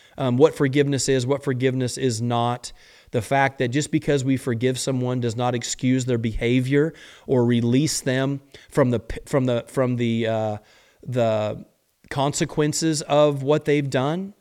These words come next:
No, it doesn't mean that we're just good bros again and everything's on the same level. Doesn't mean that. But I am going to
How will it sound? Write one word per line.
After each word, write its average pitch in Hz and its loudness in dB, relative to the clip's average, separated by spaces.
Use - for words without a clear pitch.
No, 123 0
it 139 -4
doesn't 139 2
mean 147 0
that 139 0
we're 139 6
just 143 -2
good 139 0
bros 139 4
again 151 -2
and 120 0
everything's 143 2
on 143 2
the 143 2
same 143 0
level. 139 2
Doesn't 139 0
mean 190 0
that. 135 -2
But - 4
I 135 2
am 170 0
going 156 2
to 123 -2